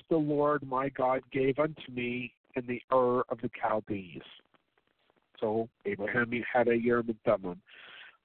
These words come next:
Uh, Levit-, Leviticus chapter eight, verses five and eight, "The Lord said unto the congregation, This is the thing which the Lord commanded to be done. And he put the breastplate,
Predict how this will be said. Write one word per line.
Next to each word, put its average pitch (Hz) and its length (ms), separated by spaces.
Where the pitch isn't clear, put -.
Uh, 135 140
Levit-, 147 460
Leviticus 175 640
chapter 165 400
eight, 196 260
verses 143 320
five 151 420
and 131 160
eight, 190 340
"The 165 80
Lord 180 500
said 202 180
unto 196 240
the 170 160
congregation, 170 1040
This 160 160
is 175 200
the 160 120
thing 185 260
which 196 260
the 190 60
Lord 165 340
commanded 156 520
to 156 60
be 143 180
done. 120 300
And 131 140
he 143 160
put - 380
the 190 100
breastplate, 175 680